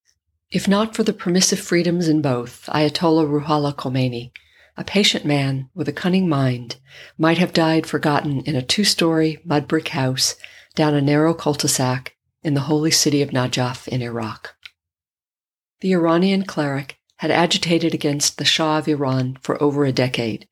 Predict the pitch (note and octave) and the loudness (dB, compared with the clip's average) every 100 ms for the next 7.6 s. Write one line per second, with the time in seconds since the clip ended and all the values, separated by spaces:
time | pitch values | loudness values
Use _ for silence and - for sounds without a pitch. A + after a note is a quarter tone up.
0 | _ - - D3+ - F#3+ F#3 - D#3+ D#3 | _ -14 -4 -2 0 0 0 0 2 2
1 | D3+ D3+ C3+ - C#3+ B2+ A2+ C3 A2+ B2 | 0 -2 -4 0 0 0 -2 -4 -2 -2
2 | B2 - - A#2 - _ _ - _ _ | -4 -6 -8 -12 -18 _ _ -20 _ _
3 | _ _ _ _ _ - G3 F3+ - G3+ | _ _ _ _ _ 0 2 2 2 0
4 | A3 G3 G3 G3+ F#3 - E3 D#3+ D#3 - | 0 0 0 0 0 2 2 2 0 -2
5 | D3 C#3+ C#3+ C#3+ D3 D3 C#3 C3 C3 C3 | -2 0 2 2 0 -2 0 0 2 0
6 | B2 B2+ - C3 C3 C3+ - C3+ C3 C3 | -2 -4 -6 0 2 2 0 0 0 -2
7 | - B2+ B2+ A#2+ A#2 C3+ | -2 -2 -2 -2 -4 -10